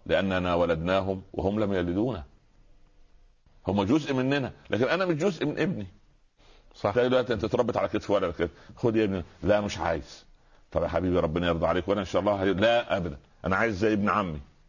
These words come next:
Speaker 1: سيارة بالشكل الفلاني." تقول: "يا حبيبي، ربنا يرضى عليك، عمك ربنا فاتح عليه، وإحنا، يعني، على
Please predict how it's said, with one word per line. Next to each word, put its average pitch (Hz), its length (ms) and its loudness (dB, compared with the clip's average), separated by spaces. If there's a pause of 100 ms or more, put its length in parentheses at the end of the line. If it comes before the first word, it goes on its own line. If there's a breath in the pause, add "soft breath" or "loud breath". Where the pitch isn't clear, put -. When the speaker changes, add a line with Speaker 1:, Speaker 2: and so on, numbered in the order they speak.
(160)
Speaker 1:
سيارة 117 420 4
بالشكل 107 340 -2
الفلاني." 87 420 0 (440 soft breath)
تقول: 107 140 -4
"يا 104 80 2
حبيبي، 92 320 0
ربنا 87 300 0
يرضى 85 180 2
عليك، 92 260 -2
عمك 127 380 -4
ربنا 95 320 -2
فاتح - 340 -2
عليه، 90 300 2 (220 loud breath)
وإحنا، 113 460 0
يعني، 98 240 -2
على 92 300 0